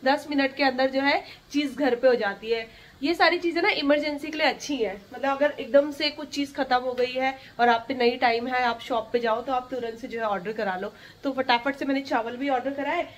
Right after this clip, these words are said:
और बस चावल भी चढ़ चुके हैं। अभी यहाँ पर साग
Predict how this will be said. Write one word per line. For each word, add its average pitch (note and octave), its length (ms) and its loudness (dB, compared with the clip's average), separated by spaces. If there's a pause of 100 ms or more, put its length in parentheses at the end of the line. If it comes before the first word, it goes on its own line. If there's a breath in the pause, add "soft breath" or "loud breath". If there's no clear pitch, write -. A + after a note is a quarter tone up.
(260 loud breath)
और A3 260 -4
बस C4+ 340 -2
चावल A#3 320 -2
भी C#4 80 -4
चढ़ C#4 200 -4
चुके D4 240 -10
हैं। D4+ 260 -10
अभी A3+ 200 -12
यहाँ A3+ 140 -8
पर G#3+ 140 -8
साग G#3+ 380 -6